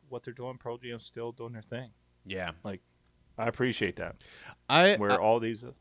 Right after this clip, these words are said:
Speaker 2: Yeah. I've kinda come around to, like, there's, like, three distinct phases in their career. And
Speaker 1: Mm.
Speaker 2: there's the, the prolific, those first three albums, which are fucking phenomenal.
Speaker 1: Yeah.
Speaker 2: Um,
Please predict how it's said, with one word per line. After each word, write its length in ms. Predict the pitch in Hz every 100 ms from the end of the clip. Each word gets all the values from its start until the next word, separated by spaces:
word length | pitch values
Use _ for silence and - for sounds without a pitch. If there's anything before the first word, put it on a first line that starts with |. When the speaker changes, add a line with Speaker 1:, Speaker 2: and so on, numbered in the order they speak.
| -
Speaker 2:
Yeah. 360 | - 107 98 98 - - _ _
I've 180 | 135 160
kinda 220 | - 208
come 200 | 185 170 156
around 440 | 127 123 123 123
to, 400 | - 120 110 110 -
like, 220 | 113 110 - _ _ _ _ _ _ _ _ _ _
there's, 360 | 131 127 117 -
like, 220 | 127 110
three 380 | - 170 185 185
distinct 560 | 147 123 - 127 120
phases 560 | - - 101 101 107 98
in 140 | 107
their 140 | 98 95
career. 600 | - 95 95 98 98 95 _ _ _ _
And 140 | - 107
Speaker 1:
Mm. 20 |
Speaker 2:
there's 260 | 107 101 92
the, 160 | 107 87 _ -
the 160 | 98
prolific, 840 | - - 107 104 110 123 110 - -
those 260 | - 92 87
first 360 | - 120 - -
three 200 | 107 101
albums, 580 | 95 92 95 95 92 92
which 220 | 87 -
are 180 | 82 73 _
fucking 440 | - 110 98 92
phenomenal. 760 | 85 92 90 90 87 87 90 90 -
Speaker 1:
Yeah. 300 | 101 98 92 - -
Speaker 2:
Um, 600 | 92 87 85 85 85